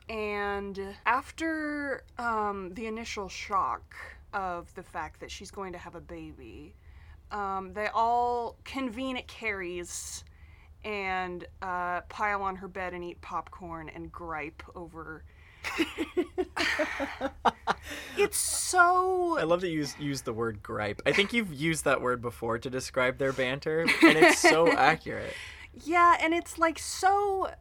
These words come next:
Speaker 1: unfounded, 'cause, like, this has nothing to do with any of them. Charlotte is, of course, very happy for Lainey because
Speaker 2: God,
Speaker 1: she's Charlotte.
Speaker 2: Charlotte in this episode,
Speaker 1: <laughs>
Speaker 2: man. Charlotte,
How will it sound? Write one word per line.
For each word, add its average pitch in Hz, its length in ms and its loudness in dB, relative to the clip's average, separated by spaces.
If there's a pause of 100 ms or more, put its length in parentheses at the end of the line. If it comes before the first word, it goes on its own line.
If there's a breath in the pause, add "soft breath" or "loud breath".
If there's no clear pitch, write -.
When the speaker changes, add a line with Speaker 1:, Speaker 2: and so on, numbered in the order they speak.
(140)
Speaker 1:
unfounded, 190 960 -4 (160)
'cause, 247 280 -6
like, 226 400 0 (460 soft breath)
this 277 200 -6
has 285 180 -2
nothing 294 320 0
to 285 80 -2
do 262 140 -6
with 220 120 -4 (100)
any 226 280 -2
of 170 120 -8
them. 175 140 -6
Charlotte 294 400 4
is, 220 120 0
of 190 160 -8
course, 170 300 -8
very 170 340 -6
happy 185 420 -2
for - 180 -14
Lainey 117 380 -14
because - 340 -16
Speaker 2:
God, 104 180 -8
Speaker 1:
she's 110 120 -4
Charlotte. - 180 -6
Speaker 2:
Charlotte 156 800 8 (100)
in 202 120 -2
this 196 200 -2
episode, 190 640 0
Speaker 1:
<laughs> - 0 -
Speaker 2:
man. 196 540 2
Charlotte, 226 720 6